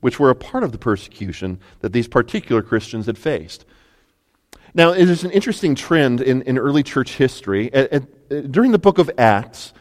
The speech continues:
um, there was persecution that took place, but, but a lot of the Christians avoided certain kinds of persecution because they were just kind of accepted along with the Jews. Most of the Roman Empire, they saw the, the Christian church and said, "Well, these are followers of Jesus Christ, and he was a Jew,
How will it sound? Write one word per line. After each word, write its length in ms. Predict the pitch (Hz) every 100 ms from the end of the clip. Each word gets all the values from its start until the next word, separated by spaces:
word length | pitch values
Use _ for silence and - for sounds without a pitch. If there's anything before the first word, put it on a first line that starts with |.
| _ _ _ -
um, 500 | 120 113 107 104 101 - _ _ _ - 131
there 140 | 196
was 100 | 202
persecution 680 | - 214 - 147 170 165 143
that 100 | 110
took 160 | 123 -
place, 320 | 117 104 -
but, 240 | 156 151 - - _ 156
but 180 | 175 156
a 60 |
lot 320 | 156 214 277
of 60 | 294
the 80 | 208
Christians 680 | - 180 - 185 165 160 -
avoided 680 | 135 117 143 175 170 147 135
certain 280 | - 160 151
kinds 240 | 160 151
of 80 | 156
persecution 640 | 170 156 170 - 165 160
because 260 | 147 - 139
they 100 | 165
were 100 | 196
just 160 | 175 -
kind 120 | 165
of 80 | 139
accepted 500 | - - 147 143 117
along 300 | 117 120 110
with 100 | 101
the 60 |
Jews. 420 | 98 101 82 - - _ _ - -
Most 240 | 202 262
of 80 | 254
the 80 | 170
Roman 240 | 170 160
Empire, 440 | 139 - 123 110 110
they 140 | 117
saw 240 | - 180
the, 160 | 208 165
the 200 | 131 123
Christian 460 | - 160 - 160 151
church 460 | - 101 110 - - - -
and 100 | 143
said, 140 | 139 143
"Well, 80 | 143
these 160 | 196
are 60 | 190
followers 460 | - 165 165 151
of 60 | 131
Jesus 360 | 139 139 127 -
Christ, 400 | 127 110 110 120
and 100 | 110
he 100 | 139
was 140 | 151
a 80 | 156
Jew, 420 | 120 113 113